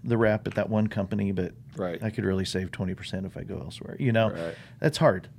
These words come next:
Speaker 1: That's
Speaker 2: Yes,
Speaker 1: hard to
Speaker 2: it totally
Speaker 1: balance.
Speaker 2: is.
Speaker 1: But, you know, I can definitely see how, um, you know, the overhead can, can create a negative frustration, something that really just creates angst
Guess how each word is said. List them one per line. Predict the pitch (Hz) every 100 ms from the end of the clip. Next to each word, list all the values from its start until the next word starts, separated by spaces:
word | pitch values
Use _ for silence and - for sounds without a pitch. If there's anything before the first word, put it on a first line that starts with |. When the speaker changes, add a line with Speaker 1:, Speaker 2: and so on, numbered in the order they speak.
| -
Speaker 1:
That's | 120
Speaker 2:
Yes, | 131
Speaker 1:
hard | 135 113
to |
Speaker 2:
it | 101
totally | 98 98 92
Speaker 1:
balance. | 90
Speaker 2:
is. | - - -
Speaker 1:
But, | - 120 110 147
you | 127
know, |
I | 113
can | 120 127
definitely | 117 117 117 107
see | - 104
how, | 95 95 95 - - - - -
um, | 117 98 95 92 95 104 - - - -
you | 143
know, | 117
the | 104
overhead | 123 120 117 110 95
can, | - 98 95 95 - - - - - 147 -
can | - 127
create | 101 - 123 113
a | 107
negative | 101 101 120 123 110
frustration, | - 98 - 90 - 87
something | 92 - 104 117 101
that | 98 -
really | 101 98 101
just | 92 -
creates | - 92 87 - - - - - - - - -
angst | 113 95 - -